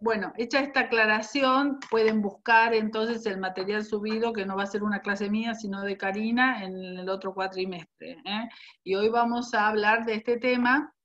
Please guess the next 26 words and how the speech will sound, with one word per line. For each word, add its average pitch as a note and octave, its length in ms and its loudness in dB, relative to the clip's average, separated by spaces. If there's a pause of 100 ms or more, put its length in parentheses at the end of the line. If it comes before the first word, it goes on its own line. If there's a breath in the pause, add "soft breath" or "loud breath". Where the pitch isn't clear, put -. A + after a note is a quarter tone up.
(520)
eh, F#3+ 680 0
hasta C#4 840 4
todos D#4+ 240 2
el, D4+ 260 -2
los A3 220 -2
puntos D4 340 -2
de D4 80 2
esta C#4 140 0
bolilla, C#4 400 2
menos C4+ 380 4
el C4 140 0
punto B3 360 2
nueve, G#3 440 0
que G3 80 -4
el G3+ 100 0
punto B3 320 0
nueve C#4+ 520 2 (600)
es A#3+ 240 2
un B3+ 140 2
tema B3+ 280 4
que B3+ 280 0
arranca A3+ 480 0
mañana A3 380 2
la G#3 80 0
doctora F#3+ 320 -2
Gallo, E3+ 300 -8